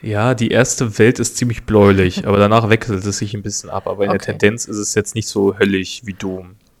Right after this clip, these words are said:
Speaker 1: würd ich sagen.
Speaker 2: Ja.
Speaker 1: Ja.
Speaker 2: Das ist nämlich immer lustig, dass du sofort, also ich hab sofort so ein Farbschema im Kopf, wenn's um so, ja,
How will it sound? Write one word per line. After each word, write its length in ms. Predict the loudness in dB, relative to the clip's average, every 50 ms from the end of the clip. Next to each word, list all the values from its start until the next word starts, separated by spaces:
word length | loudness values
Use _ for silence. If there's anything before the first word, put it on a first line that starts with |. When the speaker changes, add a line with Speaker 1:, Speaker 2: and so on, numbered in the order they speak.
| _ _ -16
Speaker 1:
würd 140 | -14 -12 -12
ich 120 | -12 -8
sagen. 220 | -6 -6 -6 -6 -10 -8 -4
Speaker 2:
Ja. 260 | -2 -2 -2 -2 -4
Speaker 1:
Ja. 140 | -8 -10 _ _ _ _ _ _ _ _ _ _ _ _ _ _ _ -4 -4
Speaker 2:
Das 100 | -2 0
ist 20 |
nämlich 160 | 0 0 0 2
immer 120 | 0 0
lustig, 480 | 0 0 -6 -8 -8 -10 -10 -10 -10 -8
dass 160 | -10 -10 -10
du 120 | -10 -10
sofort, 460 | -10 -10 -10 -4 -4 -4 -4 -4 -8 -4
also 160 | -2 -2 -2 -2
ich 180 | -6 -8 -8
hab 140 | -8 -8 -8
sofort 320 | -10 -10 -4 -4 -6 -4 -4
so 80 | -8
ein 60 | -10
Farbschema 600 | -4 0 0 0 0 0 -4 -8 -6 -6 -8 -8
im 140 | -8 -10 -12
Kopf, 420 | _ -12 -12 -12 -12 -16 -20 -20 _ _ _ _ _ _ _ _ _ _ _ -10
wenn's 220 | -8 -8 -6 -8 -8
um 200 | -8 -8 -8 -6
so, 580 | -6 -8 -8 -8 -8 -8 -8 -8 -8 -10 -12 -14 _ _ _ _ _ _ _ _ _ _ _ _ _ -4
ja, 220 | -2 -2 -2 -2